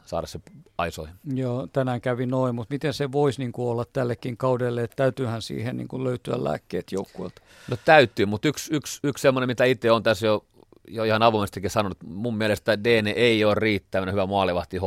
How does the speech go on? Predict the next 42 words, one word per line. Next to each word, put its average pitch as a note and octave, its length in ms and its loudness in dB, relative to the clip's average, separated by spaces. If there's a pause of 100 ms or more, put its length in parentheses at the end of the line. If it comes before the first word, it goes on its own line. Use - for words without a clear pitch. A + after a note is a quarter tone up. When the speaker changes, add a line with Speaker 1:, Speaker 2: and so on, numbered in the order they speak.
(120)
Speaker 1:
J F2 40 0
K:n E2+ 220 -6
tolppien F2 420 -2
väliltä E2+ 280 -2
tolppien F2 360 -4
edustalle, D#2+ 480 -6
että, D#2 180 -10
että - 120 -14
siinä G2 220 -4
pitäisi G#2 260 0
olla F#2+ 160 -4 (380)
semmoinen G#2+ 540 -2
kaveri, G2+ 300 2
joka F#2+ 120 -2
johtaa G2+ 460 4
väkevä-, F#2+ 480 0
jä-, F#2 220 -2
väkevämmistä F2+ 720 0 (320)
omaa G2+ 440 6
aluetta F2+ 500 2
ja E2+ 160 2
on, G#2 340 2 (340)
poimii G#2+ 400 4
semmosia, G2+ 460 0 (840)
ö, E2+ 140 -4
otettavia A2 540 4
palloja G#2 460 8
useammin, F#2+ 520 2
mitkä, F#2 240 -6
mitkä G2 260 -2
nyt G#2 180 -4
jää G2 100 4
nykyään G2+ 340 0
sillä F2+ 180 0
alueelle G2+ 240 4
pyörimään, F#2 540 0
roikkumaan E2+ 540 -2
ja F2 80 -2
lentää F#2 340 -4
sinne, E2+ 220 -10
et, D#2+ 140 -10
et E2 140 -10